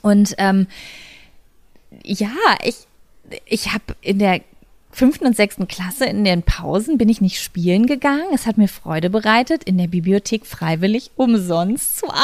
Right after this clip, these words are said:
arbeiten und da die Systeme, die, im Computer zu pflegen. Also diese ganzen Erinnerungen sind dann so hochgekommen und da ist mir bewusst geworden,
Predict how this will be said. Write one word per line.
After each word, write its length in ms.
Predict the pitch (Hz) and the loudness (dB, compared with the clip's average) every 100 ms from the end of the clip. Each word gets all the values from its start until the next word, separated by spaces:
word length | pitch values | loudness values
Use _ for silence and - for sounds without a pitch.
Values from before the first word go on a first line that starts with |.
| 415 523 | 4 4
arbeiten 600 | 220 202 196 - 214 220 | 4 4 2 0 -4 -2
und 200 | 233 214 | 0 4
da 160 | 202 | 4
die 200 | 196 226 | 4 0
Systeme, 1040 | 220 285 - - 415 508 381 220 196 202 214 | -2 -4 -4 -2 0 0 0 2 4 4 2
die, 100 | 233 - - - - | -2 -8 -14 -14 -18
im 260 | - 254 302 | -8 -4 -4
Computer 600 | - 370 - 508 523 349 | -4 -6 2 2 4 2
zu 200 | - 269 | 2 -4
pflegen. 560 | - 240 214 220 226 247 | -2 0 4 4 4 2
Also 260 | 190 285 339 - - - - - - _ - | 2 2 -2 -2 -12 -12 -14 -16 -20 _ -8
diese 220 | - 330 277 | -2 0 2
ganzen 340 | 277 320 240 | 0 2 2
Erinnerungen 760 | 214 - 254 403 339 226 233 277 | 2 2 0 2 2 2 2 0
sind 200 | 233 202 | 0 -2
dann 140 | 190 | -2
so 180 | 180 180 | -4 -6
hochgekommen 600 | 269 - - - 202 - | -6 -6 -10 -10 -12 -10
und 140 | 196 | -10
da 40 | 190 | -10
ist 180 | - - | -10 -4
mir 100 | 226 | -4
bewusst 380 | 180 190 196 | -4 -8 -10
geworden, 600 | - 208 208 220 247 269 | -8 -4 -2 0 0 -2